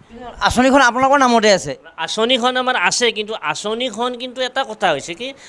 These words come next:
Speaker 2: আঁচনিখনত কিন্তু উল্লেখ আছে এইটো লোনে, এককালীন সাহাৰ্য নহয়।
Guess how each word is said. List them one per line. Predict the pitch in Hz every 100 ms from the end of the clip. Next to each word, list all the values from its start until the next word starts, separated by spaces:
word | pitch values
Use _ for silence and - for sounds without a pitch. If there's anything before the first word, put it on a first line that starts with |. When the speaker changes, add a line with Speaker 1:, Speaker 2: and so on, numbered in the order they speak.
| -
Speaker 2:
আঁচনিখনত | 131 143 214 240 233 240 240
কিন্তু | 240 233 240
উল্লেখ | 208 202 240 208
আছে | 214
এইটো | 220 220
লোনে, | 175 185 214 127 98 - - -
এককালীন | 180 - 220 226 220
সাহাৰ্য | 190 190 160
নহয়। | 180 107 90